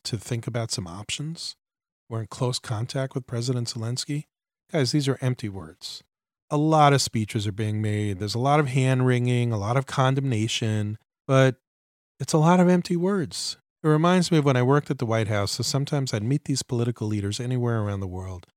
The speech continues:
and some diplomats, and they use these words to show they care, but they do nothing. Just makes them feel good.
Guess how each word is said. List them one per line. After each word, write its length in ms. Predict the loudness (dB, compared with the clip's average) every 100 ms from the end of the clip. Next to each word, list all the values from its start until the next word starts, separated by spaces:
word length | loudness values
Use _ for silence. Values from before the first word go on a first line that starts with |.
| _ _ _ _
and 80 | -6
some 160 | -4
diplomats, 840 | 0 0 0 -2 -4 -6 -8 -10 -12 _ _ _ -4
and 80 | 2
they 60 |
use 260 | 6 6 4
these 220 | 0 0
words 240 | 0 0 0
to 100 | 0
show 220 | 2 2
they 120 | 0
care, 540 | -2 -6 -4 -6 -10 _ _ -14
but 100 | -2
they 100 | 0
do 160 | 4 4
nothing. 460 | 2 -2 -6 -6 _ _
Just 160 | -4 -2
makes 220 | -2 -2
them 80 | -6
feel 280 | -2 -2 -2
good. 200 | -6